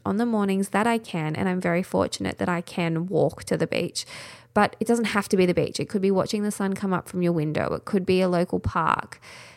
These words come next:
It doesn't matter what it is, but just, yeah, finding a way that you can start the day feeling really connected to yourself. Um, yeah,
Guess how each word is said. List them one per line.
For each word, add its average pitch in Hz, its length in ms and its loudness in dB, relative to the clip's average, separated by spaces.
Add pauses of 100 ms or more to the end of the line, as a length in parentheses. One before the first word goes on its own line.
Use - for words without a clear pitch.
(160)
It 220 80 0
doesn't 202 320 2
matter 170 380 0 (360)
what 185 220 4
it 180 100 4
is, - 360 0
but - 320 2
just, 196 540 -2 (200)
yeah, 226 440 -2
finding 202 380 2
a 254 80 2
way 185 340 4
that 175 380 0
you 185 160 -2
can 196 200 -2
start - 340 0
the 196 100 0
day 175 240 2
feeling 180 360 0
really 170 200 2
connected 175 560 -4
to - 140 -4
yourself. 190 840 -2 (580)
Um, 180 720 0 (880)
yeah, 285 240 -2